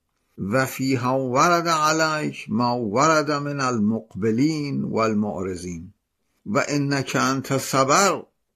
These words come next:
فی کل ذلک بعد قدرتک و سلطانک و انک انت العلیم الحکیم القادر القدیر. ای رب هذا مقام الذی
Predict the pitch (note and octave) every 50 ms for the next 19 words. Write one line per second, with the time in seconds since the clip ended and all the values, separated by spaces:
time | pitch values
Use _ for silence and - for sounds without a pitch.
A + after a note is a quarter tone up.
0 | _ _ _ - - C3+ C#3 B2+ - - F3 G3+ G3+ F#3 F3 E3 D3+ B2+ C#3 C3
1 | C3 B2+ A2+ A2 A#2 A#2 G#2+ G2+ - G#2+ - - - G#2+ C3+ C3+ B2+ B2+ B2 A#2+
2 | C3 B2 A#2 A#2+ B2 B2+ A2 A#2 C3+ D#3+ E3 D#3+ D#3+ D3 C#3+ - D3 C#3 C3 A#2
3 | G#2+ G#2 - - A2 A2 G#2 G2+ - - C3 C#3 C3+ A#2+ G#2 F#2 F#2 F2+ F#2+ -
4 | - - _ _ _ _ _ _ _ _ _ _ _ _ _ _ _ _ _ _
5 | _ _ _ _ _ _ - F#2+ G2+ A2+ C3+ - - - B2+ C3 C3 C3+ C3+ B2+
6 | B2+ B2 - F3+ F#3+ F#3 E3+ C#3+ B2 G#2+ - B2+ A#2 A2+ A2 G#2 G#2+ G#2+ G#2+ A2
7 | C3 D#3 D#3+ D3+ C#3 C3 C3 B2+ A#2+ G#2+ G2 - - A2+ A2 G#2 - - C3+ C#3
8 | C3+ B2+ A#2+ A2+ G#2+ G2+ F#2+ - - A#2+ A#2+ C3 D3 D3 C#3 A#2+ B2 B2 B2 A#2
9 | A#2 A2+ A2+ A2 G#2+ G#2 - _ _ _ _ _ _ _ _ _ _ _ _ -
10 | - G2+ G#2 F#2 G2 A2+ A2 F2 D#2 - _ _ _ _ _ _ _ _ _ _
11 | - B2 C3 C3+ C3+ C3 C3+ C3 A#2+ B2+ C#3+ F3 E3+ D3+ C3+ B2+ C3+ C#3 A2+ A2+
12 | C3 B2+ C3 C3 C3 C3 C3 C3 C3 - - B2 C3+ C3+ C3+ C3 C3 C3 C3+ C3+
13 | C3 C3 D#3 F3 E3+ C#3+ A#2+ A2 F#2 -